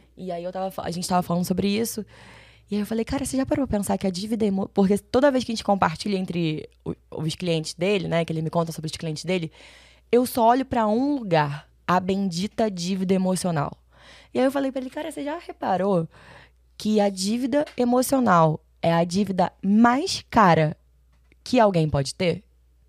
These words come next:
E aí a gente começou a conversar sobre isso, né? Do quanto uma dívida, que a dívida emocional, se você não entende o que é, que você tem essa dívida, ela se torna uma dívida impagável.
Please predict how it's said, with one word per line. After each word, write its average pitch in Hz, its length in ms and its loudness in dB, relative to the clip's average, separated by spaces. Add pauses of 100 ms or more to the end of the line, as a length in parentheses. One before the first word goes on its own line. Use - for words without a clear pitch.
(880)
E 240 120 4
aí 254 120 4
a 262 40 2
gente 254 180 -4
começou 262 240 -2
a 254 40 0
conversar 254 260 0
sobre 254 240 -2
isso, 233 160 -2
né? 196 160 2
Do 190 120 -2
quanto 226 280 2
uma 269 160 4
dívida, 220 220 -2 (280)
que - 160 -8 (160)
a 233 120 4
dívida 277 280 0
emocional, 226 840 2 (400)
se - 200 -4
você 269 340 4
não 302 200 2
entende 254 600 2
o 208 60 -4
que 208 200 -4
é, 190 140 0 (220)
que 220 120 -4
você 202 280 -2
tem 254 260 0
essa 240 220 0
dívida, 196 500 2 (360)
ela 311 180 2
se - 80 -6
torna 320 220 4
uma 320 120 6
dívida 277 260 6
impagável. 254 880 6